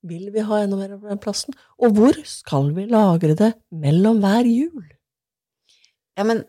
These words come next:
Speaker 2: nå sa jo akkurat du at hvis, eh, hele Oslo skulle vært ute og, eh, kappa
Speaker 1: Ja.
Speaker 2: grener og holdt på,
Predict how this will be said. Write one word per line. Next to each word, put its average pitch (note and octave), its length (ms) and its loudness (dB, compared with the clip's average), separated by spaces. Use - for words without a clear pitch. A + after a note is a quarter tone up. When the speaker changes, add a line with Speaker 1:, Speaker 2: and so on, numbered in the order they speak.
Speaker 2:
nå G#3+ 180 -4
sa B2 240 -2
jo B2+ 100 0
akkurat A2+ 280 -4
du G#2+ 120 -4
at - 220 -16
hvis, D3 360 -6
eh, A#2 1000 -2
hele A2 240 -2
Oslo A2+ 400 -4
skulle A2 320 -6
vært A2+ 200 -4
ute - 200 -8
og, F#2+ 960 -2
eh, F#2+ 460 -6
kappa - 320 -10
Speaker 1:
Ja. G2 160 -2
Speaker 2:
grener A#2 400 0
og A#2+ 60 0
holdt B2+ 240 -4
på, E3 160 2